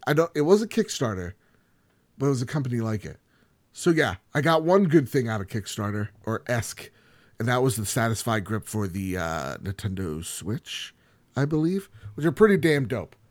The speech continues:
I'm not gonna lie to you. So if you got any Vita twos out there, there you go. So with that, coming off the heels of Shenmue, we're just gonna make a hard edit because we just got some breaking news in here. That is, Psychonauts two has been delayed until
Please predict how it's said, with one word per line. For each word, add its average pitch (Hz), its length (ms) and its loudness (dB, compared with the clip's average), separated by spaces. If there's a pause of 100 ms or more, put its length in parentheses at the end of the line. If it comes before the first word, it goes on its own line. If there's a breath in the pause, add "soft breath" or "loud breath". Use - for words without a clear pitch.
(100)
I'm 131 100 -6
not 127 160 -2
gonna 113 140 -4
lie 95 160 -2
to 78 80 -8
you. 76 100 -10
So 127 220 -4
if 117 120 -6
you 156 60 -12
got 165 160 2
any 147 180 0
Vita 110 300 -4
twos 107 300 -6
out 95 180 -6
there, 82 240 -10 (380 loud breath)
there 120 180 0
you 95 140 -2
go. 85 280 -4
So - 140 -4
with 214 200 2
that, 107 260 -2
coming 170 200 0
off 190 160 -2
the - 80 -2
heels 156 360 0
of 127 80 0
Shenmue, 120 580 0
we're 110 120 -4
just 143 180 -6
gonna 190 120 4
make 185 160 2
a 143 60 0
hard 135 260 0
edit 113 240 -2
because 104 360 -8
we 110 180 -6
just 156 300 -2
got 180 160 -2
some 151 160 -2
breaking 123 400 -2
news 135 280 -4
in 160 140 0
here. 175 400 -2 (240 loud breath)
That 127 240 -2
is, 131 360 -2
Psychonauts 175 680 -2
two 151 200 -4
has 113 320 -4
been 135 260 -2
delayed 127 640 -2
until 117 560 -6